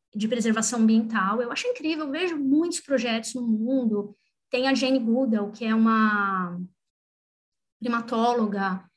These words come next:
que ela foi uma das, é, precursoras de mostrar como que os chimpa-, chimpanzés, eles são sensíveis, eles têm inteligência. É, ela recentemente,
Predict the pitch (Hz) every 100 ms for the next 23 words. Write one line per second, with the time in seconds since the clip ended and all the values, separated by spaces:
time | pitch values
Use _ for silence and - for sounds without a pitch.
0 | _ _ _ - 220 214 214 214 226 254
1 | 240 240 233 233 220 208 180 185 - -
2 | - - 208 202 190 - - 240 320 311
3 | - 233 262 269 220 214 233 269 - 240
4 | 247 302 - 262 262 240 240 262 254 -
5 | 254 247 254 226 226 233 233 220 254 247
6 | 285 277 - 285 285 254 240 220 220 -
7 | 262 269 262 254 233 247 240 233 - 247
8 | 220 220 _ _ _ _ 220 220 220 214
9 | 226 294 330 339 339 339 311 294 302